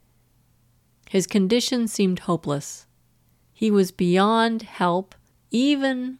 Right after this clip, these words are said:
from one of the largest and best-known medical institutions in the world, even with generous efforts by specialists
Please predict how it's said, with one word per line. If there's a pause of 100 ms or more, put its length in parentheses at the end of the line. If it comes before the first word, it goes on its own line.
from
one
of
the
largest
and
best-known
medical
institutions
in
the
world, (680)
even
with
generous
efforts
by
specialists